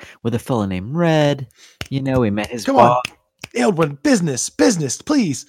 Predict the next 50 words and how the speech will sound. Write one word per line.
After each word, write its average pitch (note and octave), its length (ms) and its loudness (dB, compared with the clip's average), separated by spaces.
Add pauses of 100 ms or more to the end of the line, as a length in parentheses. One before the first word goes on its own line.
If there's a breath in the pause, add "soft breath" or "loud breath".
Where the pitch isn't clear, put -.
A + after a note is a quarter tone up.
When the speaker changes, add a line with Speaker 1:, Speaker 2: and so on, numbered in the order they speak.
(160)
Speaker 1:
Oh, B2 300 -4
sorry, G2+ 260 2
sorry. F#2 300 -2 (120)
Okay, F2+ 260 -6
Speaker 2:
What? B3 100 -2
Speaker 1:
so F#2 320 -2
Speaker 2:
I, A#3 120 -6
we B3 80 -4
don't A3 120 0
have G#3+ 80 0
any E3+ 140 -2
leads. F3 600 -2 (640)
Speaker 1:
th-, - 160 -12
th-, G#2 160 -6
they're G2 140 -6
holding A2 400 -2
up F#2+ 160 -6
this, - 360 -10
uh, D#2+ 160 -6
halfling, F2+ 580 -6 (180)
right? E2 180 -14
He's - 160 -16
pretending G2 440 -8
to F2+ 60 -10
be F2 140 -8
a E2+ 140 -10
kid. F2+ 320 -10
He F2+ 80 -16
calls - 260 -12
himself F2+ 380 -14
the G2+ 80 -14
cartographer, - 1000 -12
like D2+ 140 -14
he - 80 -20
thinks - 260 -16
he's - 220 -14
a - 600 -18
cool G2+ 220 -6
guy D2+ 280 -10
or G1+ 100 -18
something. - 480 -18 (480 loud breath)
Um, E2+ 260 -10 (180)
anyway, F2 440 -10
<laughs> E2+ 120 -12
he's, G#2 360 -8
uh, F#2 240 0 (460 soft breath)
he's G2 140 -10
bad F#2+ 300 -2
news, F2 320 -8
man. F2 300 -8